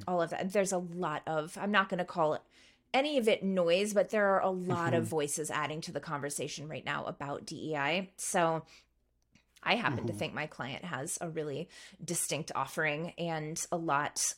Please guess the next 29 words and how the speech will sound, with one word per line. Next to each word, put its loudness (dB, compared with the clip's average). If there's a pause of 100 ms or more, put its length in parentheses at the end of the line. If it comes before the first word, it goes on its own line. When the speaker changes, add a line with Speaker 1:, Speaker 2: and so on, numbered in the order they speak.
Speaker 1:
a 2
lot 4
that -12
they 2
could -8
bring. -2 (720)
But 10
you 4
have 0
to -2
be 2 (220)
really 4
conscious -6
of -10
what -4
that -6
is -2
and -4
figure -6
out, 0
"Okay, 0
Speaker 2:
Mm-hmm. 0
Speaker 1:
how 0
are -2
we -6
gonna -10
flesh -12
this -10
out?" -4